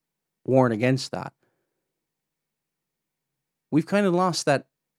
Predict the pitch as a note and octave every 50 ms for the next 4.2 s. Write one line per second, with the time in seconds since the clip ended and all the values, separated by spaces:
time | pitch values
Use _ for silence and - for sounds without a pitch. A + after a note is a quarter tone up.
0 | _ - B2+ C#3+ C3+ A#2+ G#2+ G#2+ - - - - - - - _ - G3+ G#3+ F#3+
1 | C#3 - - - - _ _ _ _ _ _ _ _ _ _ C#3+ D3+ D#3 D#3+ E3
2 | E3+ E3 E3 E3 D#3+ D#3+ D#3+ D3+ C#3 - C#3+ C#3 C3 C3 D3 C#3 A#2+ A#2 C3 B2+
3 | B2 A#2+ G#2+ A#2+ A#2 A#2 C#3+ C3 B2 C3 C3 C3+ C#3 C#3 - - A#2 A#2 A2+ A2+
4 | A2 A2 G#2 F#2